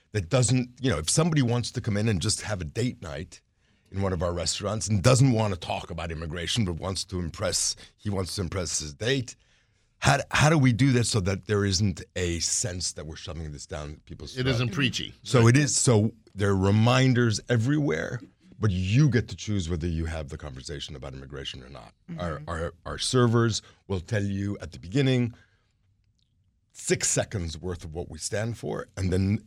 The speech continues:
Speaker 1: the rest is up to you as to whether you want to engage or not.
Speaker 3: Mm-hmm.
Speaker 1: But every Sunday, we publish an engagement menu along with our food menu and drinks menu. We have an engagement menu. We put it out every Sunday. It's in the restaurant. It's on Q R codes. It's on social media,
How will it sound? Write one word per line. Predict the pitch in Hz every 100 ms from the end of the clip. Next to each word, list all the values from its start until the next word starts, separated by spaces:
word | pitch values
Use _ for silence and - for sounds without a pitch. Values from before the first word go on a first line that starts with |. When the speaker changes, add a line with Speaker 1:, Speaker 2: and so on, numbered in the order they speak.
| _ -
Speaker 1:
the |
rest | 92 107 -
is | 95 98
up | 82
to | -
you | 87 85
as | 80
to | 73
whether | 73 73
you | 71
want | 73
to | 65
engage | 65 67 -
or |
not. | 65 - - _ -
Speaker 3:
Mm-hmm. | 185 185
Speaker 1:
But | 101
every | 104 131 139 139
Sunday, | - 175 202 104 92 107 101 _ _ -
we | 101
publish | - 120 110 113 - -
an | 98
engagement | 98 123 143 110 90 78
menu | 73 62 110
along | 82 85
with | 82 71
our | 76
food | - 120 101
menu | 101 101 110
and | 76 127
drinks | 117 117 -
menu. | 110 110 117 113 - _
We | 95
have | 90
an | 90
engagement | 85 76 104 90 117
menu. | 113 120 123
We | 120 82
put | 87
it | 85
out | 78 82
every | 82 95
Sunday. | - 98 101 113 - - -
It's | -
in | - 110
the |
restaurant. | 98 92 - 98
It's | 85 95
on | 95
Q | 87 101
R | 87 87
codes. | 95 95 90
It's | 73 95
on | 92
social | - 90 - 82
media, | 87 82 98 98